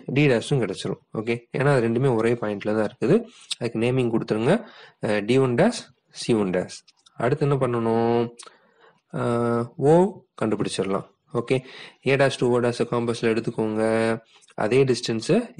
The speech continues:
ஏ ஒன் டேஷ்ல இருந்து ஆர்க் அடிங்க. அதே மாதிரி ஜி டேஷ்ல இருந்து ஓ டேஷ் டிஸ்டன்ஸை காம்பஸ்ல எடுத்துக்கோங்க. ஜி ஒன் டேஷ்ல இருந்து ஆர்க் அடிச்சீங்கன்னா ஓ ஒன் டேஷ் கிடைச்சிருச்சா?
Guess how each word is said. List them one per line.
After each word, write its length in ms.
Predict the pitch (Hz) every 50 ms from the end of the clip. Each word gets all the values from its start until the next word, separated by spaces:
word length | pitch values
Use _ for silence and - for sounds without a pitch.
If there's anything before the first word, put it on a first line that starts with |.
| -
ஏ 240 | 107 110 127 151 175
ஒன் 180 | 185 170 160 156
டேஷ்ல 320 | 139 127 123 120 117 120
இருந்து 340 | 110 107 104 110 135 185 -
ஆர்க் 280 | - 110 107 110 - -
அடிங்க. 640 | 98 98 98 101 101 101 101 104 104 104 107 107 - - _ _ _ _ _ _ _ _ _ _ _ _
அதே 320 | _ - 101 101 104 107 104
மாதிரி 540 | 101 101 98 98 107 131 180 220 226 - - - _ _ _ _ _
ஜி 280 | - 107 - 139 156 156
டேஷ்ல 280 | 160 143 131 - -
இருந்து 400 | 113 107 104 107 113 175 233 240 - - -
ஓ 200 | - 117 127 139
டேஷ் 280 | 135 135 131 131 113 104
டிஸ்டன்ஸை 340 | - - 110 104 110 110 -
காம்பஸ்ல 340 | 113 110 110 107 110 - -
எடுத்துக்கோங்க. 800 | 107 104 104 - 104 - - 107 107 107 110 113 113 113 120 131 - -
ஜி 240 | 120 120 143 170
ஒன் 180 | 175 160 143 127
டேஷ்ல 320 | 120 113 110 - - 107
இருந்து 440 | 104 104 104 104 110 156 233 285 - - - - _ _ _ _ _ _ _ _ _ _ _ _ _
ஆர்க் 260 | - 127 135 131 -
அடிச்சீங்கன்னா 760 | 113 107 - - 107 101 101 101 104 107 110 110 110 113 113 -
ஓ 180 | - 170 180 175
ஒன் 100 | 165 139
டேஷ் 260 | 120 135 139 - -
கிடைச்சிருச்சா? 560 | 156 147 139 - 143 135 135 - 208 226 220